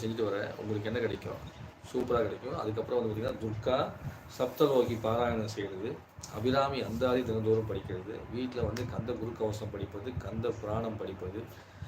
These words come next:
கந்தர் அனுபூதி படிப்பது, சஷ்டி கவசம் படிக்கிறது, சண்முக கவசம் கேட்பது, படிப்பது, இது எல்லாத்தையுமே நீங்க செய்யலாம். திருப்புகழ் படிப்பது, திருப்புகழ் கேட்பது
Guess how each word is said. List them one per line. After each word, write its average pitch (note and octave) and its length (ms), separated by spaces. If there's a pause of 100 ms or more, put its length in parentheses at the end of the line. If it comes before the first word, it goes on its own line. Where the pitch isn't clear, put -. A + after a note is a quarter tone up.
(180)
கந்தர் B2+ 320
அனுபூதி C3 440
படிப்பது, G#2 380 (1120)
சஷ்டி A#2 300 (100)
கவசம் A#2 340
படிக்கிறது, F#2+ 460 (1300)
சண்முக D#3+ 360 (100)
கவசம் A#2 400
கேட்பது, B2+ 380 (100)
படிப்பது, G#2+ 420 (260)
இது A#2 160
எல்லாத்தையுமே C3 480
நீங்க A2+ 200
செய்யலாம். A2+ 320
திருப்புகழ் D3 500
படிப்பது, B2 420
திருப்புகழ் A2+ 540
கேட்பது A2 400